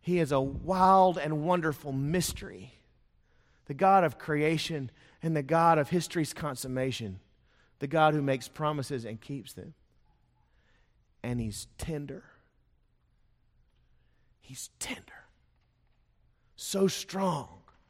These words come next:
So in-, incomparable. And so tender.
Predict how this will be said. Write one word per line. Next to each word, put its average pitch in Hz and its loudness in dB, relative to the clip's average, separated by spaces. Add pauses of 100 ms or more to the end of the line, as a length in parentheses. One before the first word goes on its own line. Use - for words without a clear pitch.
(1120)
So 220 4
in-, 220 4 (440)
incomparable. 190 2 (1700)
And 120 -6
so 147 -4 (1120)
tender. - -12